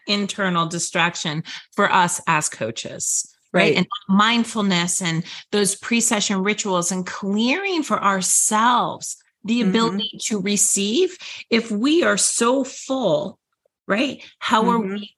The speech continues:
Speaker 1: going to be able to effectively be a Jedi with our client who's now showing up for our full attention, our full presence?
Speaker 2: Yes. Yes.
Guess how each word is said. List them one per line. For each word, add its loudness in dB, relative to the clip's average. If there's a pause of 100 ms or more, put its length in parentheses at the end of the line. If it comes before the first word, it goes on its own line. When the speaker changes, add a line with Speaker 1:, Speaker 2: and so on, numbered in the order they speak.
Speaker 1:
going 0
to 0
be 4
able 2
to 0
effectively -2 (440)
be 4
a 2
Jedi 0 (220)
with 0
our 2
client -2
who's 0
now 4
showing 0
up 0 (120)
for 0
our -2
full 0
attention, -4 (400)
our 4
full 0
presence? -4 (120)
Speaker 2:
Yes. -2 (320)
Yes. -2